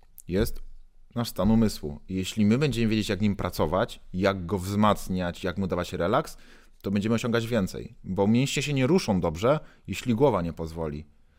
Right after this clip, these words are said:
Dlatego większość sportowców, którzy są na wysokim poziomie, mają swoich mentorów, swoich coachów,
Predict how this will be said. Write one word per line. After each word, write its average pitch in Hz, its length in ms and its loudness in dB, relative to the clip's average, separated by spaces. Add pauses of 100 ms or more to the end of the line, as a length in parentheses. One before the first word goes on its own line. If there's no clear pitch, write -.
(120)
Dlatego 113 540 2 (100)
większość 113 640 0 (920)
sportowców, 101 640 4
którzy 92 200 -6
są 101 120 -4
na 95 80 0
wysokim 90 320 -4
poziomie, 95 440 -4
mają 90 260 -2
swoich 101 340 -4
mentorów, 95 520 2
swoich - 320 -6
coachów, 107 520 0